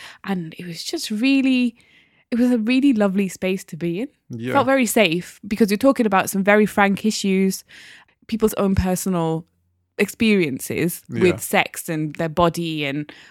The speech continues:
Speaker 1: all the other taboos and things that are go-, that go on out there. And
Speaker 2: Mm.
Speaker 1: so it, it was, it just felt really safe to be able to say what you wanted to say. And they were very understanding about what I wanted to talk about, which was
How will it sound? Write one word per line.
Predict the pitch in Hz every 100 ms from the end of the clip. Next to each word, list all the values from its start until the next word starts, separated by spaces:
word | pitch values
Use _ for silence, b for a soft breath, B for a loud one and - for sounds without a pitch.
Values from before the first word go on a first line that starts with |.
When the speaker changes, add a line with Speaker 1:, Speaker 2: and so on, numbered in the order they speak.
| B
Speaker 1:
all | - 165
the | 165
other | 156
taboos | 156 160 165 156
and | 156 143
things | 156 156
that | 160
are | 156
go-, | 147 156 151
that | - 151
go | 170 165
on | 160
out | 147 -
there. | 160 147
And | 190 175 175 95 - _ - -
Speaker 2:
Mm. | 208
Speaker 1:
so | 208
it, | 110 131 - -
it | 190
was, | 196 190 - _ _ _ _ -
it | -
just | 214 -
felt | 208
really | 170 190 170
safe | - - 185 196 -
to | 196
be | 185
able | 170
to | -
say | - 180 170
what | 170
you | 165
wanted | 170 - -
to |
say. | 160 170 180 269 _ b b b
And | 190
they |
were | 175
very | 180 175 165
understanding | 156 - 175 165 151
about | 156 151
what | 151
I | 156
wanted | 151 156 -
to |
talk | - 285 -
about, | 170 160
which | 160 -
was | 151 151